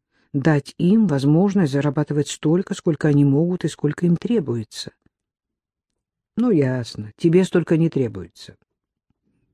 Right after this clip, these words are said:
«Ну что дальше с Фроловым?» «Уголовное дело заведено, адвокаты его еще не набежали.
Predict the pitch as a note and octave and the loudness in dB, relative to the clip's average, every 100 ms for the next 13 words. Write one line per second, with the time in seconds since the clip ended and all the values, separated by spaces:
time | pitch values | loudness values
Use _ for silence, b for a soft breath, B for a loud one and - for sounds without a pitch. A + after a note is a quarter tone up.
0 | _ _ _ - D3+ - F#3 F#3 F3 - | _ _ _ -2 -2 0 0 2 0 -2
1 | E3+ - F3 F3 F#3 E3 A2 G2 - _ | -8 -6 -4 -2 0 -2 -4 -12 -18 _
2 | _ _ _ _ _ _ _ _ _ _ | _ _ _ _ _ _ _ _ _ _
3 | _ F#3+ G#3 C4 D#4+ A#3 F3 D3+ D3+ D3+ | _ 2 4 4 6 6 6 4 4 4
4 | D3 D3+ D3+ D3+ D3+ F3 A#3+ _ _ _ | 4 2 4 4 4 4 0 _ _ _
5 | _ _ _ - B B F#3 G3+ G#3 C4 | _ _ _ -20 B B 2 2 2 -2
6 | C4 F3 D#3 C#3+ D3 - - D3 C#3 D3+ | 0 2 2 2 0 -2 -2 0 0 2
7 | E3+ F#3+ E3+ D3 C3+ C3+ C3+ F#3 | 4 4 4 2 2 0 -2 -4